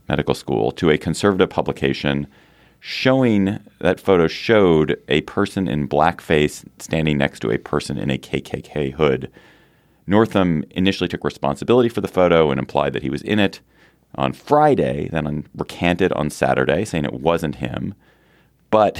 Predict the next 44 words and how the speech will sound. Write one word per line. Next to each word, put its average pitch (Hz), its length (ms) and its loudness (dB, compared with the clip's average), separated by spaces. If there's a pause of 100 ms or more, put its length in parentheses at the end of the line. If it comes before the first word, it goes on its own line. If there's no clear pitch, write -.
(100)
<laughs> - 80 -6
and 104 320 2
then 95 180 2
admitted 101 460 4
that, 87 240 -4
in 82 80 -4
fact, - 420 -2
he 82 140 -4
had 78 360 -2 (340)
dressed 80 300 0
up 78 140 2
as 73 80 -4
Michael 76 300 0
Jackson 131 500 0
in 78 140 0
blackface 71 520 0
with - 200 -8
just 127 260 -4
a 90 40 0
little 80 200 0
bit 76 140 -2
of 71 60 -8
shoe 76 140 -6
polish 65 460 0 (300)
on 78 100 0
a 87 60 0
separate 110 320 2
occasion. 65 480 -4 (560)
Every 87 260 2
leading 78 280 0
Democrat 73 360 0
in 55 80 -6
the 65 80 -4
state, 73 240 -2
meanwhile, 69 380 0
starts 71 400 -2
urging 67 260 -2
him 64 120 -6
to 67 100 -10
resign. 104 480 2 (340)
He - 140 -10
doesn't 73 280 0
resign. 104 520 2 (500)
Then, 117 720 0